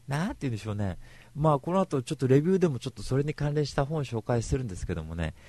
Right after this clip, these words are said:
もう僕ピーピーじゃないですか。パティピポですから、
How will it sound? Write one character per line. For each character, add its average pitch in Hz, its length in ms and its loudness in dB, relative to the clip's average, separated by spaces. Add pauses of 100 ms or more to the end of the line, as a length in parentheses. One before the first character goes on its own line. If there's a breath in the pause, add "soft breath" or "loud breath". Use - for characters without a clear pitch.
(280 soft breath)
も 127 320 0
う 113 80 -2
僕 143 260 2
ピ 226 200 0
ー 220 40 -4
ピ 262 140 0
ー 262 40 -2
じ 220 80 4
ゃ 139 40 4
な 110 40 2
い - 20 2
で 90 60 -2
す - 100 -8
か。 82 240 -6
パ 151 140 2
テ - 120 4
ィ 196 60 2
ピ 220 160 2
ポ 104 360 4
で 80 120 -2
す - 100 -4
か 82 120 -2
ら、 101 380 4